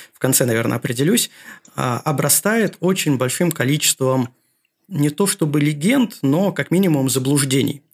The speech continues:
в определенных, э, сферах понимания, как это вообще происходит.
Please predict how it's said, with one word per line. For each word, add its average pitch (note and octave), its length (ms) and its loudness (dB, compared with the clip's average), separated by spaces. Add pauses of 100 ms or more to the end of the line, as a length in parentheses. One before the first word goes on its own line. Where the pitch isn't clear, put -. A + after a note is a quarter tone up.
(160)
в B2 80 -4
определенных, A#2+ 920 -4
э, A#2+ 400 -2
сферах C3 720 0
понимания, B2+ 500 0
как - 220 -8
это - 120 -8
вообще - 220 -4
происходит. - 540 0